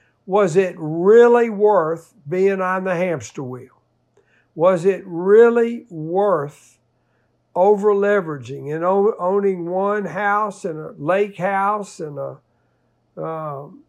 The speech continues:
some people don't even have furniture in some of the rooms"? Is what your neighbors think or what the world's think, is it really paying off? Did it, did it pay off?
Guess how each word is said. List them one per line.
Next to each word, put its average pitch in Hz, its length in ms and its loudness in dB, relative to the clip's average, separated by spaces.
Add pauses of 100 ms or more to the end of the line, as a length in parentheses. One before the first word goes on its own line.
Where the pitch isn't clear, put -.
(360)
some 226 300 -2
people 196 320 0
don't 196 220 -2
even 208 160 2
have 214 160 -2
furniture 208 600 0
in 147 120 -10
some 160 300 -6
of 143 100 -6
the 147 80 -12
rooms"? 147 640 -10 (640)
Is 156 240 -6
what 202 320 -2
your 214 180 2
neighbors 202 580 0
think 220 380 -4
or 208 40 -2
what 196 280 -4
the 196 80 -6
world's 190 520 -2
think, 208 320 -6
is 175 160 -4
it 180 120 -8
really 208 380 0
paying 214 680 -4
off? 190 560 -4 (1300)
Did 185 200 0
it, 170 220 -14
did 175 200 -6
it - 160 -14
pay 208 320 -2
off? 208 560 -2